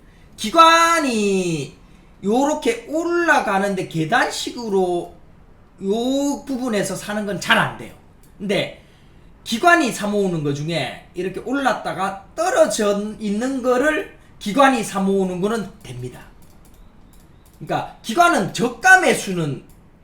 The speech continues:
잘 먹혀요. 근데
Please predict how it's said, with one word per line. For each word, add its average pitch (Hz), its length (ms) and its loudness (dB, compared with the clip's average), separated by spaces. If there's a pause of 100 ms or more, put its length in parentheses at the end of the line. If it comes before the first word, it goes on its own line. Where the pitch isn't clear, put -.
잘 175 220 -2
먹혀요. 139 460 -4 (1200)
근데 208 400 -4